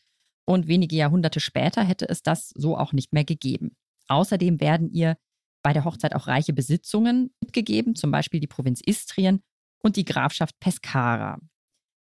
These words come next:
Aber, du hast es erwähnt, zunächst sind Otto der Zweite und Theophanu ja Mitkaiser und Mitkaiserin. Im Vordergrund stehen dagegen noch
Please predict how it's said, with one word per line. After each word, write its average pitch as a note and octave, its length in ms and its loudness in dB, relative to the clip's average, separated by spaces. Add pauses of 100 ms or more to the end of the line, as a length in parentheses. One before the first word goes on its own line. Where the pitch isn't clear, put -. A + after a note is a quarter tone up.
(200)
Aber, E3+ 460 2
du E3+ 120 0
hast E3+ 140 -2
es D#3+ 80 -8
erwähnt, C#3+ 580 0
zunächst D#3 540 2
sind A3 240 0
Otto - 180 -2
der E3 160 0
Zweite C#3+ 440 0
und E3 240 0
Theophanu G3+ 640 0 (160)
ja D3+ 320 0 (120)
Mitkaiser D3 760 0
und D#3 100 -2
Mitkaiserin. D3 800 -2 (140)
Im C3+ 160 0
Vordergrund G3+ 600 0
stehen E3 300 0
dagegen D3+ 380 0
noch - 180 -2